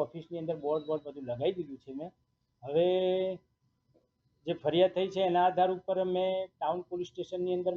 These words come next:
મારા બધા નિવેદન આપી દીધા છે, મારા ડોક્યુમેન્ટ રજૂ કરી દીધા છે,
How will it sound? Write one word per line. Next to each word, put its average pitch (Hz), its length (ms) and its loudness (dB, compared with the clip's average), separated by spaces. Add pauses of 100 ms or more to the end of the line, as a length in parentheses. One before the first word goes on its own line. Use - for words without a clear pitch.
મારા 170 200 2
બધા 165 260 -2
નિવેદન 170 400 0
આપી 147 200 -2
દીધા 143 280 -4
છે, 190 180 -10
મારા 170 180 -2
ડોક્યુમેન્ટ 156 540 -8
રજૂ 165 220 -6
કરી 151 180 0
દીધા 131 260 -4
છે, 147 80 -8